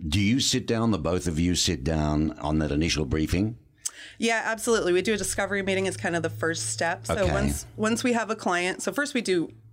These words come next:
Speaker 2: kind of a proposal process, which we do a strategy review of a current site and, um, tell you what we think we could do and what we think we could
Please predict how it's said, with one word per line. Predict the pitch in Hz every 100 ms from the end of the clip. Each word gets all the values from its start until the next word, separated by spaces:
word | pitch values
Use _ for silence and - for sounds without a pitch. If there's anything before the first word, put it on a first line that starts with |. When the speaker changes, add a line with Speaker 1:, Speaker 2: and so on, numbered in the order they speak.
| - - - -
Speaker 2:
kind | 175
of | 160
a | 151 120 - - _ _ -
proposal | 214 - 202 190 170
process, | - 127 - 170 170
which | 160 -
we |
do | 160 160
a |
strategy | 165 147 143 156 160
review | 156 147 151 131
of | 139
a | -
current | - 139 -
site | - 123 131 -
and, | - - - - - - - -
um, | 160 143 143
tell | 214
you | 202
what | 185
we | 123
think | 202 202
we | 214
could | 233
do | 220 220
and | 233
what | 170
we | 156
think | 185 180
we | 180
could | 180